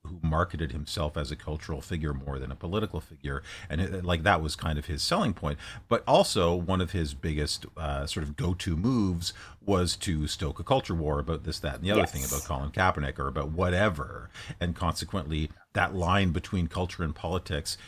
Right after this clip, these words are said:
Speaker 1: he was totally fine to take that line and trample it into dust, because nine times out of ten, it served him very well.
Speaker 2: Yeah, it worked. I mean, this has always been going on, the, the kind of the culture war aspect of politics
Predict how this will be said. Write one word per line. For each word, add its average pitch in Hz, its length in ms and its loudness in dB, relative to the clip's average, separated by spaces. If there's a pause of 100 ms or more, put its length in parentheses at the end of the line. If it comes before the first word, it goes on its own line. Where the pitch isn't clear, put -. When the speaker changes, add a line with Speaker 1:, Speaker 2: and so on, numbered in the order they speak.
(120)
Speaker 1:
he 107 240 0
was 95 320 2 (240)
totally 165 420 4
fine 92 300 2
to 80 80 -6
take - 280 -4
that 95 200 0
line 78 260 0
and 69 200 -4
trample 87 600 0
it 82 80 2
into 80 220 -2
dust, 101 460 4 (240)
because 95 380 2
nine 90 220 4
times 85 220 2
out 78 80 2
of 71 60 -8
ten, 151 180 2
it 87 80 -4
served 87 260 -2
him 85 100 2
very 80 220 2
well. 110 440 -2
Speaker 2:
Yeah, 269 260 10 (300)
it 202 120 10
worked. - 460 10 (180)
I 190 40 6
mean, 208 160 6
this 233 180 10
has 214 180 8
always 190 380 12
been 214 220 8
going 208 360 12
on, 226 420 12
the, 156 320 8
the 170 80 6
kind 165 200 4
of 160 120 6
the 151 60 2
culture 165 440 4
war 160 720 10 (200)
aspect 165 500 10
of 156 140 -2
politics 175 960 8